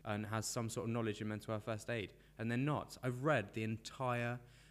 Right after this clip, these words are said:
legal framework for what makes a teacher a teacher, the qualified teacher status legal framework,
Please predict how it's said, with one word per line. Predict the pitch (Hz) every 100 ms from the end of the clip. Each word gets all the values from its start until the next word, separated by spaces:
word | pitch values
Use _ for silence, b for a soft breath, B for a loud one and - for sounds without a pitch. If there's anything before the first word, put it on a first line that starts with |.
| B
legal | 110 120 120 120
framework | 113 123 117 101 82 -
for | -
what | 95 110 104
makes | 101 95
a | -
teacher | 107 98 101
a |
teacher, | 92 104 87 85 80
the | -
qualified | - 120 117 110
teacher | - 87
status | - 107 98 104 - 104
legal | 101 107 117 110 110
framework, | - 101 92 85 -